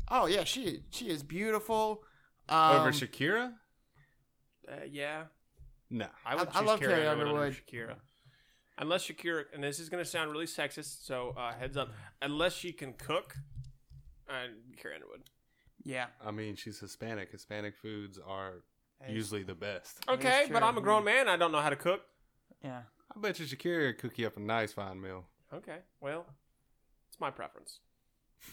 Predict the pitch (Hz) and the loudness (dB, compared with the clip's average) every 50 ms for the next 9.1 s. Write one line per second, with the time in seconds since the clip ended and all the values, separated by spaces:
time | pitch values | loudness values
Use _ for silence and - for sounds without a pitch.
0 | - - 165 180 196 180 165 151 - - 170 170 - 165 160 165 156 135 175 170 | -2 4 6 8 8 8 6 4 4 4 4 4 4 2 0 0 0 0 0 0
1 | 160 151 - 170 160 156 156 160 160 156 147 143 151 143 139 139 139 139 - - | 0 0 0 -2 -2 0 0 0 0 0 0 0 0 2 4 4 2 2 0 -4
2 | - - - - - 226 220 226 214 214 214 226 240 226 226 214 208 202 196 196 | -14 -20 -4 2 2 2 4 6 8 8 8 8 8 6 4 4 6 6 6 6
3 | 196 190 190 190 185 185 - - 170 190 214 247 247 220 254 269 262 240 240 233 | 6 4 4 2 2 0 -4 -4 -2 0 2 2 2 6 8 8 8 8 6 2
4 | 233 233 226 226 - - - - - - 151 - - - - 170 151 143 - - | 0 0 -2 -4 -6 -10 -18 -18 -18 -18 -18 -18 -16 -8 -6 -4 -4 -4 -6 -14
5 | - - 139 - 220 190 185 185 185 185 185 185 185 190 180 135 120 156 - - | -16 -8 -4 0 2 2 2 2 0 -2 -2 -2 -2 -2 -2 -2 -4 -6 -10 -14
6 | - - _ _ _ _ _ _ _ _ _ _ _ _ _ _ _ _ _ _ | -20 -20 _ _ _ _ _ _ _ _ _ _ _ _ _ _ _ _ _ _
7 | _ _ _ _ _ _ _ _ _ _ _ _ - 156 156 151 156 170 190 208 | _ _ _ _ _ _ _ _ _ _ _ _ 4 4 6 6 6 6 6 6
8 | 185 160 151 135 131 127 127 143 143 143 143 147 147 139 131 139 143 143 143 143 | 6 6 6 4 4 2 0 0 0 0 0 0 -2 -2 -2 0 -2 -2 -2 -4
9 | 143 147 | -8 -10